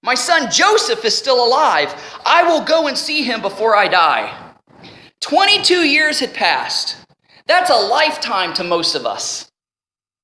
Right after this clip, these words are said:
Twenty-two years is a lifetime.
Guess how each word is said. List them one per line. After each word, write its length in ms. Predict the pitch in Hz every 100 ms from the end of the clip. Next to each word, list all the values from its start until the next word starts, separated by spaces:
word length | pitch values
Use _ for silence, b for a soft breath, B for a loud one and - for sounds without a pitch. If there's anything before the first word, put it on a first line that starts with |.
| _
Twenty-two 540 | - - 427 403 349 320
years 320 | 294 302 294
is 240 | - 240
a 120 | 240 190
lifetime. 880 | 202 403 403 - 247 170 131 110